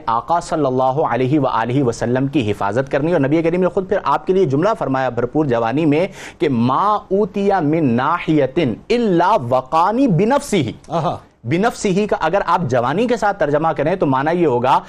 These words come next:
Speaker 1: کہ آقا فرماتے ہیں کہ کسی بھی گھاٹی سے مجھ پر حملہ کیا جاتا، الا وقانی بنفسہ، شماس اپنے نفس کے ساتھ مجھے محفوظ کرتا
Speaker 2: اللہ
Speaker 1: تھا۔
Speaker 2: اکبر۔
Speaker 1: یعنی
Speaker 2: بات آگے
Speaker 1: آپ نے
Speaker 2: بڑھاتے ہیں، مفتی صاحب۔
Speaker 1: بھرپور جوانی میں
Speaker 2: ہاں۔
Speaker 1: نبی کریم صلی اللہ علیہ وسلم کا مکمل دفاع فرمایا۔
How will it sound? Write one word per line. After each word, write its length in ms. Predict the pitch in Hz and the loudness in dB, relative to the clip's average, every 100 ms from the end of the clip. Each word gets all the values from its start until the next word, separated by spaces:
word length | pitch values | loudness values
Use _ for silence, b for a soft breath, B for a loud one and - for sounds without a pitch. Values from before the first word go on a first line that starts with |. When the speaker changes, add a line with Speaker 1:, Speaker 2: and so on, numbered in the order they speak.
| B | B
Speaker 1:
کہ 60 | - | -2
آقا 240 | 139 143 | 0 0
فرماتے 380 | 180 165 165 165 | -2 0 0 0
ہیں 80 | 226 | -2
کہ 80 | 226 - | -2 -2
کسی 400 | 208 - 269 269 | -4 0 2 2
بھی 540 | 160 139 208 240 190 - 113 | 2 2 2 2 2 -2 -2
گھاٹی 420 | 127 139 208 202 | -2 -2 0 0
سے 180 | 196 202 | 0 0
مجھ 220 | 175 160 | 0 -2
پر 100 | 202 151 | -2 -2
حملہ 180 | 113 139 185 | 0 2 2
کیا 180 | 190 190 | 2 2
جاتا، 340 | 190 190 233 277 B B - | 2 2 0 0 B B -4
الا 420 | 254 247 226 226 165 | 0 2 2 2 2
وقانی 520 | 165 160 180 190 247 | 0 2 0 2 2
بنفسہ، 1080 | 175 139 185 233 240 - 196 151 196 208 139 | 2 2 2 0 -4 -2 0 2 2 2 0
شماس 600 | - 165 151 160 190 226 - | -2 -4 0 2 2 2 -2
اپنے 320 | 180 190 220 | -6 -2 0
نفس 440 | 131 143 247 - | 2 2 0 0
کے 120 | - 220 | -2 0
ساتھ 240 | 202 202 | 0 0
مجھے 200 | 175 185 | 2 2
محفوظ 340 | 156 131 127 | 2 0 0
کرتا 120 | 202 214 | 0 2
Speaker 2:
اللہ 140 | 208 | 4
Speaker 1:
تھا۔ 240 | 196 175 | 4 2
Speaker 2:
اکبر۔ 200 | 165 139 | 0 -2
Speaker 1:
یعنی 280 | 120 165 202 | 0 2 4
Speaker 2:
بات 100 | 220 | 4
آگے 80 | 165 | 4
Speaker 1:
آپ 60 | 180 | 4
نے 60 | |
Speaker 2:
بڑھاتے 240 | 180 175 226 | 2 2 2
ہیں، 100 | - | 0
مفتی 140 | 185 | 0
صاحب۔ 120 | 202 | 0
Speaker 1:
بھرپور 100 | 285 | 2
جوانی 480 | 220 180 147 160 180 | 2 2 2 2 2
میں 280 | 160 190 240 - | 2 0 -2 -4
Speaker 2:
ہاں۔ 80 | 143 | -2
Speaker 1:
نبی 280 | 160 202 214 | 0 2 2
کریم 280 | 165 185 | 2 2
صلی 120 | 185 156 | 0 -2
اللہ 160 | 143 | -2
علیہ 100 | 147 | -2
وسلم 120 | 147 | -2
کا 140 | 151 180 | -2 -2
مکمل 440 | 135 127 131 143 | -2 -2 0 0
دفاع 200 | 110 113 | -2 -2
فرمایا۔ 420 | 101 90 - - | -4 -6 -8 -14